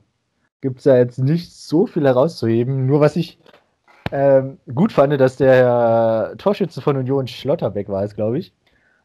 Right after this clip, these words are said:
ähm, kurz bevor er das Tor gemacht hat, oder kurz bevor, äh, in dem, hat er fast die gleiche Aktion gehabt, nur da hat er den Ball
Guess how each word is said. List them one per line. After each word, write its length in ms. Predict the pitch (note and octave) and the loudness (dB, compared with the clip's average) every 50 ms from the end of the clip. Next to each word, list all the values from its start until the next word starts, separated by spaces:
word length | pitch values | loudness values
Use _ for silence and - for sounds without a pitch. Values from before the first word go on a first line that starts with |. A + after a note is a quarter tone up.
| _ - | _ -6
ähm, 400 | A#2+ A#2 A#2 A#2+ B2 A#2+ A#2 A#2 | -4 -2 -2 -2 -4 -6 -8 -6
kurz 240 | - - G3+ - - | -2 -2 -2 -2 -4
bevor 220 | D3+ A#2 - F3+ | -6 0 2 2
er 40 | E3+ | 2
das 160 | C#3+ C3+ - | 2 0 0
Tor 180 | - - F#3+ F3 | 0 0 0 0
gemacht 300 | C#3 A2+ A2+ A#2 A2+ - | -2 -2 -4 -4 -4 -4
hat, 100 | C3 A2 | -6 -6
oder 160 | F2+ F2 E2 | -4 -6 -8
kurz 260 | D#2+ - G2 F2+ - | -10 -12 -14 -16 -16
bevor, 340 | - F#2 - - F#2+ F2 F2 - _ _ _ _ _ - | -18 -18 -14 -12 -12 -12 -12 -16 _ _ _ _ _ -10
äh, 340 | G#2 G#2+ A2 G#2+ G2+ G2+ G#2 | -6 -4 -2 0 -2 -2 -2
in 60 | G2+ | -4
dem, 320 | G#2+ G#2 G#2 G2+ G#2 G2+ F#2+ _ _ _ _ _ _ _ _ _ _ _ _ _ _ - | -6 -6 -6 -6 -8 -10 -14 _ _ _ _ _ _ _ _ _ _ _ _ _ _ -8
hat 200 | - A#2+ B2 B2+ | -6 -6 -4 -2
er 460 | C3+ C3 B2+ B2 A#2+ A#2+ A#2+ A#2 - _ _ _ _ _ _ _ - - _ | 0 2 2 2 2 2 0 -2 -6 _ _ _ _ _ _ _ -20 -8 _
fast 240 | - G3+ G3+ - | -2 -2 -2 -4
die 60 | - - | -6 -2
gleiche 320 | - E3+ F#3+ C4 - F3 | 0 2 2 2 2 2
Aktion 340 | B2+ A#2 - - - B2 A#2 | 0 0 -2 -4 -4 -4 -2
gehabt, 320 | A2+ A2 A#2 B2 B2 - - | 0 0 0 0 0 -2 -4
nur 120 | C3 B2+ | -4 -2
da 120 | B2 B2 | -2 0
hat 120 | D3+ F#3 E3 | 0 -2 -2
er 60 | D3+ | -2
den 140 | C3+ C3+ A#2 | -2 -2 0
Ball 360 | B2+ B2+ C3 C3 C3 - - | 0 0 0 0 -2 -4 -8